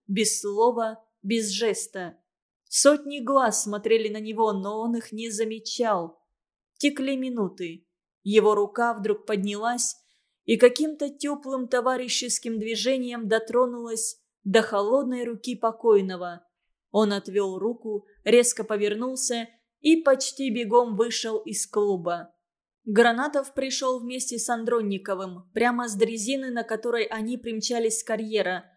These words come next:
Андронников разыскал среди собравшихся Касимова и Епифанова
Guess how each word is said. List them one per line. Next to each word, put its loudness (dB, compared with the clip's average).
Андронников 2
разыскал -4
среди -2
собравшихся -2
Касимова -2
и -6
Епифанова -6